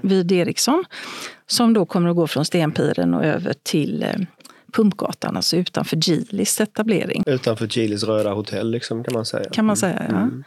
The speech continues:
Speaker 2: mm, mm.
Speaker 1: Och det är ju, eh, det är ju nu alldeles snart, så det kommer ju bli ett, det är väldigt efterlängtat av många, eh, på Lindholmen, vet jag.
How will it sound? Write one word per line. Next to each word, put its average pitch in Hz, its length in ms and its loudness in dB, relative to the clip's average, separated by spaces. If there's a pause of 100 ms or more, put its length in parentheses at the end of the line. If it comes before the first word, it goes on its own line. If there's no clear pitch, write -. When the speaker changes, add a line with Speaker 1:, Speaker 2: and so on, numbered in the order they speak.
Speaker 2:
mm, 110 200 -4 (260)
mm. 107 200 -6
Speaker 1:
Och 220 100 4
det 180 280 2
är 269 80 4
ju, 269 280 2
eh, 226 540 2
det 262 140 0
är 285 40 2
ju 269 200 2 (100)
nu 240 360 0 (640)
alldeles 208 340 2
snart, 247 320 0
så - 80 2
det 254 300 0
kommer 285 200 2
ju 269 60 4
bli 240 240 4
ett, 202 120 2 (100)
det 233 160 2
är 233 80 2 (240)
väldigt 233 320 0
efterlängtat 202 640 0
av 214 80 4
många, 185 380 4 (640)
eh, 180 420 2
på - 140 -4
Lindholmen, 165 440 2
vet 160 220 0
jag. 240 200 2